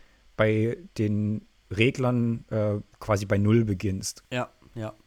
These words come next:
Speaker 2: Ja, aber wie gesagt, das, für uns ist es selbstverständlich, aber ich
Speaker 1: Ja.
Speaker 2: habe jetzt einfach mal an die gedacht, die vielleicht jetzt vorhaben, eine Hochzeit zu fotografieren oder, äh, vielleicht schon eins, zwei Hochzeiten fotografiert haben und vor einem riesen Berg Arbeit stehen.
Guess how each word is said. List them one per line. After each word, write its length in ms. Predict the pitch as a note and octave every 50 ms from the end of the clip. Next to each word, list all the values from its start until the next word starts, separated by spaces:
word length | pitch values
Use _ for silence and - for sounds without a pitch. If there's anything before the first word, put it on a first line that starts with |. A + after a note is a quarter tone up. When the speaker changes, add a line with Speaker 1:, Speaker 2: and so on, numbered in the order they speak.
| - - - - -
Speaker 2:
Ja, 220 | - A#2+ A#2+ C3+ F#3+ F#3+
aber 440 | A2 A#2+ B2 B2 A#2 G2+ A2+ A#2+ B2
wie 80 | C#3
gesagt, 300 | C3+ - - E3 D3+ -
das, 180 | - A#2 - -
für 240 | A#2 A#2 - - C#3+
uns 240 | - C3+ D3+ E3 E3+
ist 120 | E3+ D3
es 160 | D3 C3+ -
selbstverständlich, 920 | - C3+ B2 - - - B2+ A#2 - - B2 C3+ E3 E3 D3 B2 A#2+ - A#2
aber 180 | A#2+ A2 A2+ A2
ich 180 | A2 - - -
Speaker 1:
Ja. 180 | G#2 G2 G2+ - -
Speaker 2:
habe 220 | A#2 A#2+ A#2 A#2+
jetzt 140 | B2 - -
einfach 240 | G#2 A#2+ B2+ C3 B2+
mal 140 | A#2+ A2 G#2+
an 100 | A2+ A2+
die 100 | B2 A#2+
gedacht, 380 | B2 B2 A#2+ A#2 A#2 - - - - - - - - - -
die 280 | B2 B2 B2 B2 B2 - -
vielleicht 520 | - - A2+ A2 A2 A2 A2+ A2 - - - - - - - _ _ _ - -
jetzt 280 | - A2+ A2 - -
vorhaben, 500 | - - B2 B2+ A#2+ B2+ C#3 B2+ A#2 G#2+ G#2+
eine 140 | G#2+ G#2+
Hochzeit 400 | G#2+ A2 A2 - - A#2 G#2 G#2
zu 80 | - -
fotografieren 840 | G#2+ - A#2 A2+ A2 G#2 G#2+ G#2+ G2 - - B2 C#3 C3+ B2+ A2+
oder, 460 | - G#2+ G#2+ A2 G#2+ G#2 G#2 G#2 G#2 A2+
äh, 60 | G#2+
vielleicht 340 | - - A2+ G#2 G#2+ A2 -
schon 240 | - A2+ A2 A2+
eins, 540 | D#2 D#2+ A2 A2+ A#2+ A#2 - - - - -
zwei 400 | - - - - - A#2 A#2 A#2+
Hochzeiten 500 | A2+ B2 A#2+ - - - A#2 A2+ A2 A#2+ A2+
fotografiert 680 | - A2+ - A2+ - - G#2 - - C3 C3 B2+ -
haben 220 | C#3+ C3+ C3+ C#3 C3+ - - - - - _ _ -
und 420 | - A#2 A2+ A#2 A#2 A#2 A2+ A2 - - _ _ -
vor 300 | - - - - B2 A#2+
einem 200 | A#2 A#2 A#2 A#2
riesen 420 | A2 A2+ C3 D3+ C#3+ - C#3 A#2+ -
Berg 360 | A#2 G#2+ A2+ B2 B2 - -
Arbeit 360 | - B2 B2+ C3+ A#2+ A2 -
stehen. 440 | - - - G2+ G2 G#2 A#2+ C#3+